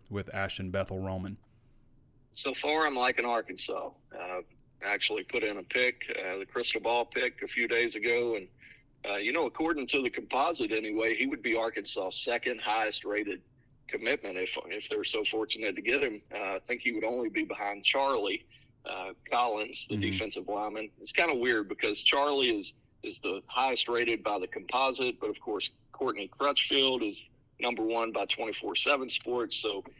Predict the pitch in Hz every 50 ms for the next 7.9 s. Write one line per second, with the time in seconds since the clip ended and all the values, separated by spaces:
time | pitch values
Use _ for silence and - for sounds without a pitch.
0 | - - - 151 147 - 123 120 120 110 95 104 - - 110 123 - - - -
1 | - - - - - - - 98 98 98 - - 135 135 135 120 101 120 120 107
2 | - - 117 120 113 - - - 135 127 123 117 107 104 98 101 95 98 113 117
3 | 117 110 98 98 98 95 98 - - - - - - - - - - - 98 95
4 | 90 82 82 - - 110 107 104 98 - - - - 165 165 127 - - 127 113
5 | 110 107 98 - 107 110 110 110 113 110 104 104 107 107 107 104 104 95 - 131
6 | 123 - - - - 82 - - 87 - - - 95 - - 110 107 104 107 110
7 | 107 101 101 90 - - 127 113 104 95 - - 117 113 104 104 113 107